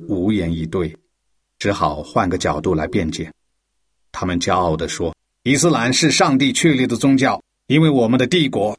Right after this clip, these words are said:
比基督徒掌握的土地要大得多。”基督徒们回答说：“如果这是事实的话，那么埃及、希腊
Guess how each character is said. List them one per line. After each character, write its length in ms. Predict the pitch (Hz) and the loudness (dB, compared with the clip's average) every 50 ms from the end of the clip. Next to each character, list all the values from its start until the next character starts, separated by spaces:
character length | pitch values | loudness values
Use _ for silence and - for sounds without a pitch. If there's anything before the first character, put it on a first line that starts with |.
| _ _ _ | _ _ _
比 160 | - 131 113 | -2 0 0
基 160 | - - 185 | 2 2 2
督 100 | 170 180 | 4 2
徒 240 | 175 - - 127 131 | 2 2 2 0 2
掌 240 | 131 - 123 107 117 | 2 2 2 2 4
握 80 | 143 156 | 2 2
的 80 | 147 127 | 2 0
土 180 | - - 127 113 | -2 -2 -2 0
地 240 | - 143 135 110 - - | 2 2 2 0 0 0
要 120 | 151 143 - | 0 0 2
大 260 | - - 170 156 131 | 2 2 2 2 2
得 100 | - 107 | 0 -2
多。” 320 | - 160 147 147 131 - - _ _ _ _ _ _ _ _ _ _ _ _ | 0 2 2 2 0 -2 -6 _ _ _ _ _ _ _ _ _ _ _ _
基 160 | - 104 101 | -4 -2 -2
督 100 | 85 95 | -2 -4
徒 220 | 82 - - 92 | -6 -4 -4 -2
们 260 | 87 90 85 82 85 87 | -2 -2 -2 -4 -4 -6
回 240 | 85 - - 87 87 | -8 -8 -6 -4 -2
答 160 | 85 85 76 | -2 -2 -2
说 280 | 76 - - 90 80 78 - - - - - _ _ _ _ _ _ _ _ _ _ _ _ _ _ _ _ _ _ _ | -2 -4 -6 -8 -8 -8 -12 -16 -20 -20 -20 _ _ _ _ _ _ _ _ _ _ _ _ _ _ _ _ _ _ _
：“如 160 | - 110 135 | 0 2 4
果 120 | 135 139 113 | 4 4 4
这 160 | - 151 131 | 2 2 2
是 100 | 127 127 | 2 2
事 220 | - - 175 143 | 2 2 2 2
实 120 | 110 - 107 | 2 2 0
的 140 | 101 98 | 0 0
话， 340 | 92 104 98 92 87 85 - - - - _ _ _ _ _ _ | 2 2 2 4 2 0 -2 -6 -14 -20 _ _ _ _ _ _
那 100 | - 139 | 0 2
么 120 | 120 104 95 | 2 2 4
埃 260 | 104 117 131 147 156 | 2 2 2 2 0
及、 320 | 151 - - 92 90 92 | 0 -2 -4 -4 -4 -4
希 380 | 98 - - - 147 151 160 165 | -2 -2 -2 0 2 2 4 4
腊 200 | 165 151 131 - | 4 2 2 -2